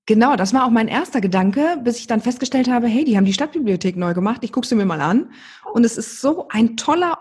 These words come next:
Ort geworden, die haben das so gut gemacht, da gibt's Sessel, wenn du mal irgendwie einen anderen Blickwinkel brauchst, brauchst, die sind auf zwei Etagen, die ist auf zwei Etagen, die Bibliothek. Und dann kannst du dich oben an so ein riesengroßes Fenster auf den Sessel setzen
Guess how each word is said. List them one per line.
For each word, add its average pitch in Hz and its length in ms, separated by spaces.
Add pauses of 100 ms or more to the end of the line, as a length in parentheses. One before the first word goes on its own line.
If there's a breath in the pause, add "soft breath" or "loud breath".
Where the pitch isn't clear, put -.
Ort 247 320
geworden, 170 420
die 196 80
haben 226 120
das 220 200
so 311 260
gut 349 280
gemacht, 160 320
da 185 60
gibt's 226 280
Sessel, 233 840 (280 loud breath)
wenn 220 100
du 214 60
mal 214 140
irgendwie 214 200
einen 226 80
anderen 226 220
Blickwinkel 226 420
brauchst, 214 380 (160)
brauchst, 196 280
die 214 60
sind 233 180
auf - 120
zwei 214 200
Etagen, 185 460
die 233 80
ist - 80
auf 196 100
zwei 185 200
Etagen, 180 320
die 226 60
Bibliothek. 233 580 (460 loud breath)
Und 254 80
dann 240 80
kannst 277 160
du 262 40
dich 226 200
oben 285 420
an 262 160
so 254 80
ein 226 80
riesengroßes 269 680
Fenster 220 500
auf - 100
den 320 100
Sessel 285 300
setzen 160 420